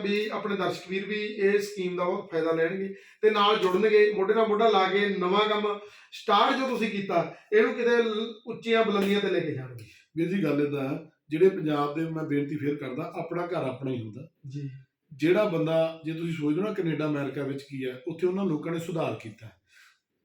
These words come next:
Speaker 2: ਸੁਧਾ-, ਸ਼ਿਵ ਖੇੜਾ ਆਪਣੀ ਬੁੱਕ ਦੇ ਵਿੱਚ ਲਿਖਦਾ, ਜਿੱਤ ਤੁਹਾਡੀ ਵਿੱਚ, "ਜੇਕਰ ਤੁਸੀਂ ਸਮਾਧਾਨ ਦਾ ਹਿੱਸਾ ਨਹੀਂ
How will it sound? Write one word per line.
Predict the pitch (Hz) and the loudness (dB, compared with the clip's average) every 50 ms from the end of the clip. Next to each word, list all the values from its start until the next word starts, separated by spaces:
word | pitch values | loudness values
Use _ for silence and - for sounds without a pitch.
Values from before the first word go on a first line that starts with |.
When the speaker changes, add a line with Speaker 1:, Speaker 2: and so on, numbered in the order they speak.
| _ _ _ | _ _ _
Speaker 2:
ਸੁਧਾ-, | - 226 190 202 185 180 180 - - - _ _ | -12 -6 -2 0 0 0 0 -2 -8 -18 _ _
ਸ਼ਿਵ | - - - - 202 202 | -14 -8 -6 -4 -4 -4
ਖੇੜਾ | - 226 214 214 | -2 -2 -2 -2
ਆਪਣੀ | 202 214 214 208 | -2 -2 -4 -4
ਬੁੱਕ | 175 151 170 175 - - | -4 -4 -4 -6 -8 -8
ਦੇ | 196 196 | -8 -6
ਵਿੱਚ | 180 165 165 160 | -6 -6 -6 -6
ਲਿਖਦਾ, | 139 131 131 127 160 165 165 | -4 -4 -4 -4 -4 -2 -2
ਜਿੱਤ | 165 165 175 | -2 -2 -4
ਤੁਹਾਡੀ | 185 165 147 127 120 123 | -4 -4 -6 -4 -4 -4
ਵਿੱਚ, | 120 123 127 156 | -4 -4 -6 -6
"ਜੇਕਰ | 151 143 165 165 170 190 180 | -6 -6 -6 -4 -4 -4 -4
ਤੁਸੀਂ | 175 165 170 190 | -4 -4 -6 -6
ਸਮਾਧਾਨ | 190 - 165 190 196 202 196 185 175 147 135 | -6 -4 -4 -4 -2 -2 -2 -2 -2 -2 -2
ਦਾ | 135 143 | -2 -2
ਹਿੱਸਾ | 143 139 - - 135 127 | -2 -4 -4 -8 -8 -6
ਨਹੀਂ | 117 131 175 185 - - - | -2 0 0 0 0 -2 -6